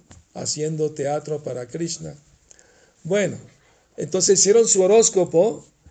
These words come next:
¿Y cuál fue la sorpresa que tenían? Que descubrieron que, que Nityananda era Balaram.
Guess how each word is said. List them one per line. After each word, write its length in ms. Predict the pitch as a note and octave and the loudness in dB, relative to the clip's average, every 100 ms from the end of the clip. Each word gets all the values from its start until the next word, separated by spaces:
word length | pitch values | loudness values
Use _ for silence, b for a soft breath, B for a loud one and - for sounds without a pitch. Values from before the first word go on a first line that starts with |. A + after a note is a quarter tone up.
| b b b b - | b b b b -8
¿Y 260 | E3+ - | -8 -10
cuál 300 | - E3+ F3+ F3+ | -6 -2 0 0
fue 100 | G3+ | 0
la 140 | G3 | 2
sorpresa 680 | F#3 E3+ - F#3+ G3 G3 F3 | 2 0 0 0 2 0 0
que 140 | E3 | -4
tenían? 720 | E3 D#3+ G#3 G3+ E3+ F3 F#3+ - b b b _ | -2 -2 0 0 0 -2 -6 -18 b b b _
Que 120 | D#3 | 0
descubrieron 1040 | E3 D#3 - D#3 E3 G3 G3 F3+ F#3 G3+ - _ _ _ _ _ _ | 2 0 0 -2 0 0 2 2 0 -4 -14 _ _ _ _ _ _
que, 680 | - D#3+ D#3+ D3+ C#3 - - - _ _ _ _ _ _ _ _ _ _ _ | -4 0 2 0 0 -6 -12 -20 _ _ _ _ _ _ _ _ _ _ _
que 320 | - D3+ - _ - | -10 -10 -10 _ -10
Nityananda 1080 | E3+ E3+ F3 F#3+ B3 B3 F#3 F3+ G3 - - | -10 -2 0 2 2 4 4 2 0 -6 -4
era 380 | F#3 G#3 G#3 G3 | -2 0 -2 -2
Balaram. 1080 | E3+ F#3 F#3 A#3 B3 A3+ D3+ B2+ G#2+ - | 0 2 4 4 4 2 0 -6 -14 -18